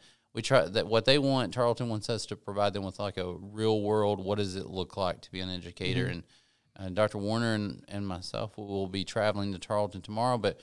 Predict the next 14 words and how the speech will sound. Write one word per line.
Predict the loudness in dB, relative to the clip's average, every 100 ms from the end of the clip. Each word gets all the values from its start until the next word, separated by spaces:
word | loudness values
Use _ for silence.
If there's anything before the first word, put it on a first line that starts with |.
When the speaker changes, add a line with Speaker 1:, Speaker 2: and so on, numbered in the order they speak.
| -20 _ _ -4
Speaker 1:
we've | 0
had | 2 2
scholars | 6 8 8 6 2
from | -2 -4
Coach | -2 -2 -2 -4
Bishop, | -2 0 4 4 4 0
Coach | -6 -6 -8
Petit, | -10 -6 -2 2 2 0 -4 -4
uh, | -2 0 -2 -4 _ _ _ _ _ -6
um, | -4 -4 -6 -12 _ _ _
I | -2
think, | 2 2 0 -14 -14 -8
uh, | -4 -2 -4 -6 -12 _ _ 0
Caitlin | 2 2 0 0 -2 -4